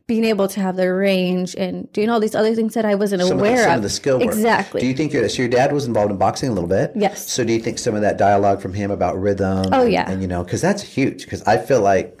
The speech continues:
Speaker 2: so
Speaker 1: Very
Speaker 2: often
Speaker 1: much.
Speaker 2: I'm the first coach to talk about that with so many
Speaker 1: Mm-hmm.
Speaker 2: players. And you did. You had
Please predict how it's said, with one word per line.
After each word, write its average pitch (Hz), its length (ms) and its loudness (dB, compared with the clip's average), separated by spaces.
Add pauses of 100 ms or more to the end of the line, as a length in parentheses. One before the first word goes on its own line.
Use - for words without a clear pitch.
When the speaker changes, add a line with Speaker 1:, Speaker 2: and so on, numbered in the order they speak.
(100)
Speaker 2:
so - 300 0
Speaker 1:
Very 98 140 4
Speaker 2:
often 95 180 0
Speaker 1:
much. - 160 -8
Speaker 2:
I'm 104 200 0
the 98 100 0
first 95 280 -4
coach - 280 -2
to 95 80 -12
talk - 300 -2
about 80 260 0
that 78 120 -2
with 85 140 -6
so - 140 -4
many 95 180 2
Speaker 1:
Mm-hmm. 190 100 4
Speaker 2:
players. 82 380 0 (400)
And 92 360 0
you 95 240 -2
did. 117 460 2
You 90 100 -2
had 87 460 -2